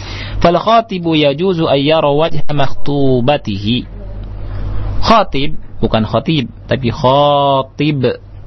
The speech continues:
Beda antara khotib sama khotib, ya. Kalau khotib orang yang berkhitbah.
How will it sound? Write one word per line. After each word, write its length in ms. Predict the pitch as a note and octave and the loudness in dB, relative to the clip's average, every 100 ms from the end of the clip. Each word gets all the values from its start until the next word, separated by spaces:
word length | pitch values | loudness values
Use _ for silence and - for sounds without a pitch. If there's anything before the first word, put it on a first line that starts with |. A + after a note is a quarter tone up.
| - | -2
Beda 240 | A2+ C3+ | 0 0
antara 240 | A2 G#2+ F#2 | 0 0 -2
khotib 520 | - A2 A#2 - - | 0 0 0 -2 -6
sama 240 | A2 G#2+ G#2 | -2 -2 -2
khotib, 400 | G#2+ - A2 D2 - | -2 0 -2 -2 -6
ya. 240 | - B2+ - - - - - | -4 -2 -4 -10 -12 -10 -6
Kalau 220 | - A2 | -2 0
khotib 480 | G#2 B2+ A#2 C#3+ - | 0 0 0 -2 -2
orang 240 | A2+ A2 | 0 0
yang 120 | G#2+ G2+ | 0 0
berkhitbah. 640 | G2 - G2+ G2 F#2 - | 0 -4 -6 -2 -2 -2